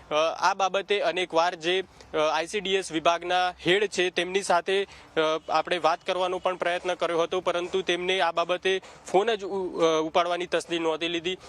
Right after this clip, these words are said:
અત્યારે પણ આપણે તેમને ફોન કરી અને આ બાબતે જાણકારી લેવાનો પ્રયાસ કરીશું કે તેઓ, અ, આ બાબતે કોઈ નક્કર કાર્યવાહી કરે છે કે કેમ, પરંતુ આપ સાંભળી શકો છો કે રિંગ જઈ રહી છે, પરંતુ તેઓ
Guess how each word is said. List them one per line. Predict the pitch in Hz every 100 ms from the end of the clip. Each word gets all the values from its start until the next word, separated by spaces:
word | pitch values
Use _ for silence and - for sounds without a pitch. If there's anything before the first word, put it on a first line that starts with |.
| - 160
અત્યારે | - 214 208
પણ | 208 196
આપણે | 180 180 185
તેમને | 175 185
ફોન | 170 160 185
કરી | 165 180 190
અને | 185 180 185 - -
આ | 156 175
બાબતે | 175 170 170 185 185
જાણકારી | 147 160 180 196 190 190
લેવાનો | 175 180 180
પ્રયાસ | - 175 208 -
કરીશું | 185 185 202 208 - - - - - - - - -
કે | 175
તેઓ, | 180 185 190 - - -
અ, |
આ | 165 170 165
બાબતે | 175 170 175 190
કોઈ | 175 180
નક્કર | 170 156 - 180
કાર્યવાહી | 170 156 170 175 175
કરે | 170 175 196
છે | 190
કે | 185
કેમ, | 180 180
પરંતુ | - 175 175 185 196 - - - -
આપ | 170
સાંભળી | - 170 175 208
શકો | 202 190 185
છો | 185
કે | 190 165
રિંગ | 160 202
જઈ | 185 190
રહી | 185 185
છે, | 190
પરંતુ | 180 180 180 190 185
તેઓ | 170 -